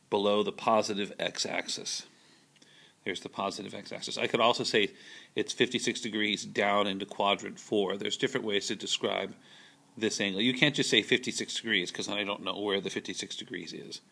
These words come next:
So here's how I chose to describe it. Fifty-six degrees below the positive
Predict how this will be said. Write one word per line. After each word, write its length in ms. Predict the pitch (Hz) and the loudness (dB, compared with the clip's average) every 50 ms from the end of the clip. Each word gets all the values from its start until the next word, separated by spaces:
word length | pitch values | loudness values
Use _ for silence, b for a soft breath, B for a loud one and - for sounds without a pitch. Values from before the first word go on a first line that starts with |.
| B B B B B B B B B _ - - | B B B B B B B B B _ -12 -6
So 100 | - 107 | -4 0
here's 180 | 107 110 - | 0 2 2
how 60 | - 98 | 2 0
I 60 | 92 | 0
chose 260 | - - 107 92 - | 0 0 -2 -2 -2
to 80 | - - | -4 -6
describe 400 | 85 - - - 92 82 80 82 | -6 -6 -4 -4 -6 -8 -8 -10
it. 80 | 82 | -8
Fifty-six 420 | - - - - 104 - 101 - - | -6 -6 -6 -6 -6 -8 -8 -10 -10
degrees 380 | - 95 90 90 87 90 - | -8 -6 -4 -4 -4 -6 -6
below 240 | - 90 87 90 90 | -8 -6 -4 -4 -4
the 80 | 87 92 | -6 -8
positive 560 | - - - 90 90 - 98 92 92 - | -8 -8 -8 -8 -8 -8 -8 -8 -8 -10